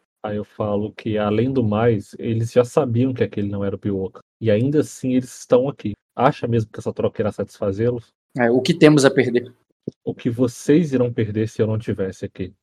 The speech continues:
Speaker 1: E aí o que acontece? É, eu fico bem ali, né, no, no topo, bem na frente da muralha, né, é, encarando o exército de mortos lá pra frente, né,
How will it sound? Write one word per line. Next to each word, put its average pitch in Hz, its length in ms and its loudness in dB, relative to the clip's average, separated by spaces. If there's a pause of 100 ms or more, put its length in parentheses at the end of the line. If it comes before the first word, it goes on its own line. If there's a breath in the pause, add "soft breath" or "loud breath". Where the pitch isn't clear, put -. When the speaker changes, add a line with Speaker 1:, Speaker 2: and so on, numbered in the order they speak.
(260)
Speaker 1:
E 120 80 4
aí 120 220 8
o 131 40 -2
que 165 60 2
acontece? 127 720 2
É, 113 320 4
eu 123 60 4
fico 151 300 -2
bem 151 240 6
ali, 160 400 2
né, 117 360 0
no, 110 480 2
no 117 200 2 (160)
topo, 135 440 4 (120)
bem 107 260 6
na 156 140 4
frente 117 340 2
da 110 100 2
muralha, 110 560 2 (360)
né, 104 840 2
é, 101 60 0
encarando 117 580 6
o 117 60 8
exército 104 480 2
de 110 100 -6
mortos 104 520 -2
lá 104 100 -2
pra 101 160 0
frente, 107 460 -6 (180)
né, 104 260 -6